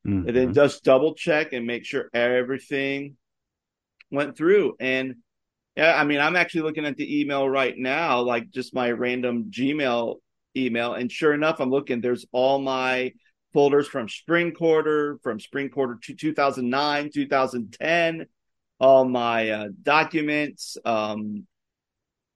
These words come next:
Speaker 1: all my leadership resources, everything's in here. And it's like, it's not on my Ashland email anymore.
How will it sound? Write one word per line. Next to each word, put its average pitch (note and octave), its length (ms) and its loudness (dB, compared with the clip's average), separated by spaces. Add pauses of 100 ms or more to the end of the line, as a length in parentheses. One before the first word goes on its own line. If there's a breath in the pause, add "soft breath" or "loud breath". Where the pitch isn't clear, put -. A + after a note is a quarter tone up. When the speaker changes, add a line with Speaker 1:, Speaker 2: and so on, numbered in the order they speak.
(380)
Speaker 1:
all C3 140 4
my B2 160 2
leadership D#3+ 480 0
resources, D3+ 560 -8
everything's C#3+ 720 0
in A2 140 -6
here. G#2 280 -6
And B2+ 100 -8
it's B2 200 -10
like, C#3+ 280 -2 (3500)
it's B2 140 -6
not E3 140 4
on E3 100 2
my D3 420 0 (720)
Ashland F3+ 420 2
email A#2+ 320 -2
anymore. A2 540 -6